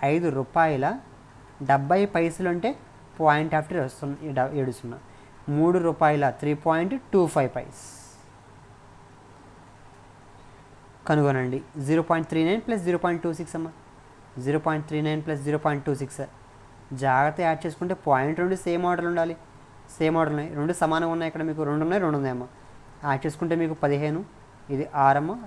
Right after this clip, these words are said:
పాయింట్ దించుకుంటే సున్నా. సరే, పాయింట్ దించుకుంటే మీకు సున్నా వస్తుంది ఇక్కడ. ఇంకా ఇంకేం చేద్దాము? ఈ చేద్దాం, లాస్ట్ బిట్ చేద్దామా? ఇవన్నీ మనం మోడల్స్ చేసేసి ఉన్నాము కాబట్టి కొన్ని వదిలేస్తున్నాను నేను. ఇక్కడ పాయింట్ రెండు సేమ్ ఆర్డర్లు ఉండాలి. ఇక్కడ రెండు ఉన్నాయి, రెండు ఉన్నాయమ్మా. యాడ్ చేయండి.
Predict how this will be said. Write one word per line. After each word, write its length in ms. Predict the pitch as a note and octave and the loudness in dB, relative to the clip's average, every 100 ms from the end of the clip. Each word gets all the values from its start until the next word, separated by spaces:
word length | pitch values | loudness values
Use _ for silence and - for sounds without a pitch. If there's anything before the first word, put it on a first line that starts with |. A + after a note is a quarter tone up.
| - - | -10 0
పాయింట్ 240 | D3 D3 | 0 0
దించుకుంటే 440 | D3 D3 E3 E3 C#4 - | -2 -4 -6 -6 -10 -10
సున్నా. 220 | C3+ A2+ - - - - - - - | -10 -10 -14 -20 -20 -20 -20 -20 -10
సరే, 100 | C3 - | -10 -4
పాయింట్ 220 | C3+ C#3 | -2 0
దించుకుంటే 300 | C#3 C3+ C#3 | -2 -4 -4
మీకు 220 | D3 D#3+ B3 | -4 -2 -6
సున్నా 280 | - C3 | -6 -8
వస్తుంది 320 | B2 A#2+ C3+ C#3 | -8 -12 -16 -18
ఇక్కడ. 120 | - - - - - - - - - - - - - | -18 -20 -20 -20 -20 -20 -20 -20 -20 -20 -20 -20 -8
ఇంకా 200 | D3+ F#3 - - | -2 -2 -4 -10
ఇంకేం 240 | D3+ D#3 D#3 | -4 -2 -2
చేద్దాము? 320 | D#3+ D3+ F3 | -2 -2 -2
ఈ 60 | G3 | -6
చేద్దాం, 240 | D#3 C#3+ | -6 -2
లాస్ట్ 220 | C#3 C#3 D#3 | 2 2 0
బిట్ 140 | C#3 | -2
చేద్దామా? 300 | C#3 C#3 G3+ - - - - - | 0 0 -2 -8 -20 -20 -20 -8
ఇవన్నీ 200 | D3+ C#3+ | -4 0
మనం 180 | E3 E3 | 0 0
మోడల్స్ 360 | D3 D#3 D#3+ E3 | 2 0 0 0
చేసేసి 260 | D3 E3+ | 0 0
ఉన్నాము 280 | F3 E3 F3+ | -2 0 -2
కాబట్టి 300 | G3+ D#3+ E3+ | 2 2 2
కొన్ని 180 | F3 D#3+ | -2 -2
వదిలేస్తున్నాను 520 | C#3 D3 C#3 C3+ B2+ | 0 -2 -2 -4 -4
నేను. 120 | A#2 B2+ - - - - - - - - - - - - - | -6 -10 -16 -20 -20 -20 -20 -20 -20 -20 -18 -16 -16 -16 -10
ఇక్కడ 160 | C#3+ | -4
పాయింట్ 420 | C#3 D#3 C#3+ D#3 | -2 2 2 2
రెండు 160 | D3+ D#3+ | 0 -2
సేమ్ 260 | - D#3 D#3+ | 0 0 2
ఆర్డర్లు 220 | D#3 D#3 | 0 2
ఉండాలి. 220 | D#3+ G#3 | 2 0
ఇక్కడ 160 | G#3 C#3+ | 0 -2
రెండు 160 | D3 | 0
ఉన్నాయి, 200 | D#3 A3+ | 0 0
రెండు 140 | D#3+ C#3 | 0 -2
ఉన్నాయమ్మా. 280 | B2+ B2 | -2 -4
యాడ్ 220 | D3+ D#3+ F3+ | -2 0 0
చేయండి. 240 | F3+ A3+ | -2 -4